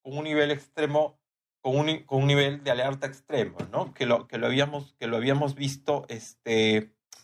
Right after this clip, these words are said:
que, que lo, que había sido anunciado, este, en esos días por, por, por, por el, por el propio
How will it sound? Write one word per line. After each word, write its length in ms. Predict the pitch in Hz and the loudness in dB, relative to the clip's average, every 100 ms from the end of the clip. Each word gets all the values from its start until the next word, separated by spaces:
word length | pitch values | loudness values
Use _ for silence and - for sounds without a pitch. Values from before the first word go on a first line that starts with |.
| _ _ - | _ _ -8
que, 180 | 120 | -6
que 120 | - 120 | -2 0
lo, 180 | 120 | 0
que 80 | 120 | 0
había 260 | 120 131 143 | 0 2 0
sido 360 | 139 143 147 151 | -2 0 2 4
anunciado, 960 | 123 110 110 - 131 131 131 135 135 _ _ _ _ - | 2 -2 -16 0 4 4 2 0 -4 _ _ _ _ -4
este, 880 | 107 104 - - - 104 101 98 92 _ _ - | -4 -4 -8 -8 0 2 4 2 -2 _ _ -4
en 120 | 190 | 0
esos 280 | 135 139 127 | 2 2 4
días 260 | 135 131 135 | 4 2 0
por, 440 | 120 107 101 98 _ _ _ _ _ | -8 -8 -8 -12 _ _ _ _ _
por, 220 | 123 120 | -2 -2
por, 280 | 127 113 - | 0 -2 -2
por 180 | - 110 | -2 0
el, 180 | 107 - | 0 -4
por 260 | _ 117 | _ -2
el 160 | 104 104 | -2 -2
propio 1120 | 123 120 123 127 123 117 107 104 101 98 101 | -2 -2 0 2 4 4 2 0 0 -4 -6